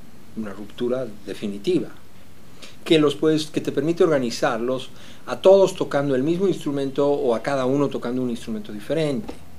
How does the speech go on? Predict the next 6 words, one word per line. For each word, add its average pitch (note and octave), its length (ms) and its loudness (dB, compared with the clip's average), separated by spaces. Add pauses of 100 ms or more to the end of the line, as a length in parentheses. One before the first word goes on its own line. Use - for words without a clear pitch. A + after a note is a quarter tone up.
(340)
o C3 160 6
estructurándolos, B2+ 1160 2 (380)
eh, B2+ 160 0 (120)
por B2 240 6 (200)
pequeños A#2 440 -2
grupos D#3 600 4